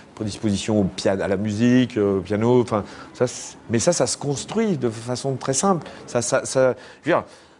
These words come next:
ça se travaille aussi, même si on a une prédisposition, une prédisposition au dessin, si on le travaille pas, ben, voilà, c'est ce qu'on appelle le talent. Le talent, ça se travaille. Bah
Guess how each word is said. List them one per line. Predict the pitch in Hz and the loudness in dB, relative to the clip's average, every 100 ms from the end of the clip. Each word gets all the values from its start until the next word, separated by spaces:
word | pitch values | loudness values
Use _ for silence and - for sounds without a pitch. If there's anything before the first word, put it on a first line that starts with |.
| _ - | _ -8
ça | - 147 | -4 -2
se | 160 | -2
travaille | - 170 180 180 131 | -2 -2 -2 -2 -4
aussi, | 110 127 | -6 -8
même | 120 127 | -6 -6
si | |
on | 131 | -8
a | |
une | 127 | -6
prédisposition, | 120 120 101 - - 117 107 107 101 87 107 | -4 -4 -6 -12 -6 -4 -4 -8 -14 -12 -8
une | 107 | -6
prédisposition | - 120 110 123 104 - | -2 -2 0 -2 -2 -2
au | 107 | 0
dessin, | 101 185 | 2 2
si | 160 | 0
on | |
le | 117 | -4
travaille | - 92 98 | -4 -6 -4
pas, | 170 175 | -2 -2
ben, | 110 98 98 95 95 | -2 -4 -6 -6 -6
voilà, | 113 | -4
c'est | 107 | -6
ce | - | -6
qu'on | - | -4
appelle | 127 127 | -2 0
le | 135 131 | -2 0
talent. | 135 135 110 | 0 -2 -6
Le | 101 | -6
talent, | 117 120 | -6 -6
ça | 120 | -10
se | - | -10
travaille. | 110 110 - - - - - - - | -8 -8 -8 -18 -20 -20 -20 -20 -20
Bah | - | -14